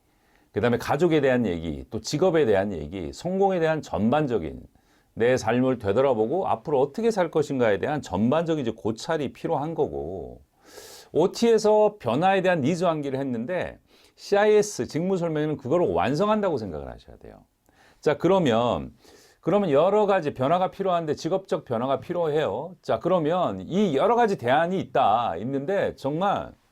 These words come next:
당신이 이 에프피 잡이라는 거에 대한 게 이런 본질이 있다, 이런 일이다라고 하고, 이 본질에 대한 이해를 시키는 작업이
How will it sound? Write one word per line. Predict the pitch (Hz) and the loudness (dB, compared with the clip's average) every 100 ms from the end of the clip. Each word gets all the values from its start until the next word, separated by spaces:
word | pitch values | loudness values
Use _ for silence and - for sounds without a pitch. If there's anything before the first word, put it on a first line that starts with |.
| _ _ - - _ | _ _ -20 -20 _
당신이 | - 151 165 196 226 101 | -4 -2 0 2 2 0
이 | 120 143 | -4 -2
에프피 | 113 - - 226 226 - - 233 233 - _ | -2 -2 -2 -6 -6 -10 -4 -4 -6 -12 _
잡이라는 | - 139 170 185 185 165 156 147 131 | -2 2 2 2 2 0 -2 -6 -2
거에 | 123 113 113 113 | 0 2 4 2
대한 | 101 95 120 110 67 - _ _ | 2 0 0 -4 -8 -14 _ _
게 | 117 127 | -2 0
이런 | 120 185 254 | 2 4 2
본질이 | 135 127 123 147 | 2 0 -2 -6
있다, | 78 - 65 60 _ _ _ _ _ _ | -8 -12 -16 -16 _ _ _ _ _ _
이런 | - 151 220 | 0 2 2
일이다라고 | 185 139 120 98 85 78 73 107 | 0 0 0 0 0 -4 -6 -6
하고, | 131 107 | -6 -6
이 | 98 123 | -6 -6
본질에 | - 156 190 180 202 175 | -2 2 2 2 2 2
대한 | 147 143 160 127 | 2 0 -2 -4
이해를 | 101 110 117 120 170 185 _ _ _ | -2 2 4 4 0 -2 _ _ _
시키는 | - - - 175 151 | -12 -10 -4 -2 -2
작업이 | 101 78 90 156 87 | -2 -4 -4 -6 -6